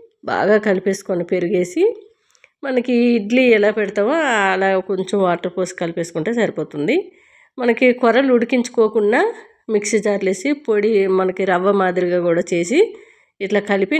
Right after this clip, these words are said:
నైట్ టైమ్ పెట్టుకొని మార్నింగ్ పెట్టుకుంటే పుల్ల పుల్లగా చాలా బాగుంటాయి. అది కూడా ఒకసారి చూపిస్తాను. మరి అప్పటికప్పుడు అంటే అప్పటికప్పుడు కూడా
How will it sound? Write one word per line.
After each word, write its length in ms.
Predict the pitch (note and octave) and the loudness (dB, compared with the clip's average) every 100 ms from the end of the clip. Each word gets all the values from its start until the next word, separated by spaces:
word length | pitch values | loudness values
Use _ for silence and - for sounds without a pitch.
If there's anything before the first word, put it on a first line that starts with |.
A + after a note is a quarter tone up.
| C4+ | 2
నైట్ 220 | G#3 G#3 | 0 0
టైమ్ 160 | G#3 G3 | 0 0
పెట్టుకొని 420 | F#3 F3+ G3 A3 F4+ C4+ | -2 -2 -2 2 2 2
మార్నింగ్ 360 | A3+ A#3 A3+ | 2 2 0
పెట్టుకుంటే 440 | G#3+ G3+ G3 G3+ E4+ A#4+ - | -2 -4 -6 -2 0 0 -4
పుల్ల 180 | - A3+ | -6 -4
పుల్లగా 340 | G#3 G#3 G3+ D4+ C#4 | -2 -2 0 -2 -2
చాలా 200 | G#3+ G3+ | -2 -2
బాగుంటాయి. 440 | F3 E3 G3+ - - _ _ _ - | -2 -4 -4 -8 -12 _ _ _ -8
అది 160 | G#3 A3 | -4 -2
కూడా 240 | C4 A#3+ A#3 | 0 0 0
ఒకసారి 320 | G#3+ G3 F3+ | -2 -4 -4
చూపిస్తాను. 600 | F3+ F3 E3 - D#3 D#3+ D#4+ G#4 - D4 | -4 -6 -8 -10 -6 -2 -2 -2 -8 -4
మరి 180 | C#4 B3+ A3+ | 2 4 2
అప్పటికప్పుడు 540 | A3+ C4 C#4 C4+ B3+ | 2 -2 0 0 0
అంటే 180 | A#3+ B3+ | 0 0
అప్పటికప్పుడు 540 | C4+ - A3+ A#3 A#3 A3+ | -2 -2 0 0 0 -2
కూడా 200 | A3+ B3+ | 0 2